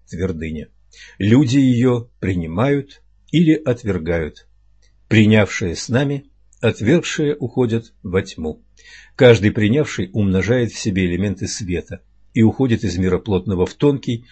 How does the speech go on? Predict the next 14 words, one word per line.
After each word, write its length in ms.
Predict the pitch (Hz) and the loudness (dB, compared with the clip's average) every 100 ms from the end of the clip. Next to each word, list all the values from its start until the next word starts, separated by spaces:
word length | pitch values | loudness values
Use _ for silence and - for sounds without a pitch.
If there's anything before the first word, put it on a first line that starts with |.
| - - | -20 -2
накопивший 680 | 107 113 113 - 104 - 110 | 4 6 6 4 -2 -2 -4
огни 440 | 113 98 92 120 | -2 -2 0 -2
для 160 | 120 104 | 0 -4
претворения 680 | 104 92 95 87 85 82 92 | -4 -4 -2 -2 -4 -6 -8
их 420 | - 139 - - _ _ | -4 -6 -6 -20 _ _
в 140 | - - | -16 2
качества, 680 | 117 113 113 - 110 113 _ _ | 4 4 -2 -6 -8 -8 _ _
способности 1000 | - - 85 - 110 107 95 - - - _ _ - | -18 -10 -8 0 2 2 -2 -6 -12 -12 _ _ -2
и 120 | 117 | 0
свойства 580 | - 123 151 - 117 117 | 0 0 0 -2 -2 -2
духа, 540 | 110 101 92 - 90 - _ _ | 2 2 2 0 -6 -8 _ _
способствующие 1160 | - - 95 - 139 - 127 127 123 - 127 - | -12 -4 -2 0 -2 -4 -6 -4 -6 -8 -10 -6
его 320 | 107 92 80 | -4 -4 -4
росту. 440 | 90 73 - 87 | -6 -6 -10 -16